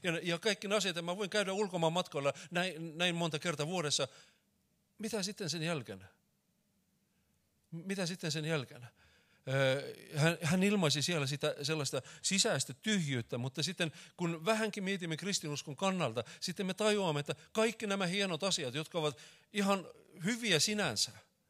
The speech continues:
se ei ole meidän ansiotamme, vaikka me olisimme tehneet kovasti työtä ja,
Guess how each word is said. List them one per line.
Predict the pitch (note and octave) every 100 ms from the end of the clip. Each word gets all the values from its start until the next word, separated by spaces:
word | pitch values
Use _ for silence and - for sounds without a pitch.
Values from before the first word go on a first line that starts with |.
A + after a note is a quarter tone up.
| _ _ _ _ _ _ _ _ _ _ _ _ -
se | -
ei | A3+ G3
ole | A3
meidän | G#3 A3 G3
ansiotamme, | G#3 G3+ B2+ B2 A#2 A2+ A#2+ _ _ _ -
vaikka | F3+ F#3
me | E3
olisimme | G3 D#3+ E3 D#3
tehneet | F3+ E3 F#3
kovasti | G3+ F3 -
työtä | D3+ F#3+ D#3+
ja, | D3